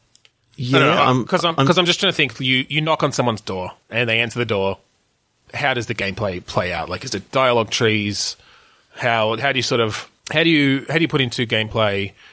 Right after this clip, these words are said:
Speaker 2: um, how effective you're being at, at a salesman, or are there other tricks you can pull to make them
Speaker 1: Well,
Speaker 2: buy?
Speaker 1: I'm,
Speaker 2: Is there,
Speaker 1: I'm
Speaker 2: is
Speaker 1: trying
Speaker 2: there
Speaker 1: to
Speaker 2: a put your foot in the door button? <laughs>
Speaker 1: Well, I'm, I'm thinking that maybe this is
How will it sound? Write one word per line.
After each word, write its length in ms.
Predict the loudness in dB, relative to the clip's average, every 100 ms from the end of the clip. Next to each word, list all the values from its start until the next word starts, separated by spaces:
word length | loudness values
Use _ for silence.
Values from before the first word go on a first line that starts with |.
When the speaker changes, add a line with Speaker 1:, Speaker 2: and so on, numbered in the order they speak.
| _ -6
Speaker 2:
um, 540 | -2 0 -2 -4 -8
how 160 | -4 -2
effective 340 | -2 -4 -4
you're 80 | -8
being 220 | -6 -6 -6
at, 160 | -8
at 100 | -8
a 40 | -2
salesman, 640 | 0 2 0 -2 -6 -10 -10
or 160 | -2 0
are 60 | 2
there 120 | 0 -2
other 140 | -4
tricks 380 | 0 0 2 -2
you 60 |
can 120 | -2 -6
pull 440 | -4 -4 -6 -10 _
to 80 | -10
make 200 | -8 -8
them 220 | -8 -12 -16 -20 -20 -20 -20 -12 -6
Speaker 1:
Well, 140 | -2
Speaker 2:
buy? 280 | 0 2 4
Speaker 1:
I'm, 60 |
Speaker 2:
Is 80 | 4
there, 80 | 4
Speaker 1:
I'm 60 | 4
Speaker 2:
is 60 |
Speaker 1:
trying 180 | 4 4
Speaker 2:
there 100 | 4
Speaker 1:
to 60 | 2
Speaker 2:
a 40 |
put 240 | 2 0 2
your 100 | 2
foot 180 | 2
in 100 | 2
the 60 | 2
door 240 | 2 2 2
button? 400 | 0 0 -4 -6 -8
<laughs> 340 | -10 -8 -4 -2 -2 -6 -20 -20 -20 -20 -4
Speaker 1:
Well, 160 | -2 0
I'm, 160 | 0 0
I'm 120 | 0 2
thinking 340 | 0 2 4
that 160 | 2 0 -6 -20 -8 0
maybe 240 | 0 0
this 240 | -2 -2
is 340 | -2 -4 -6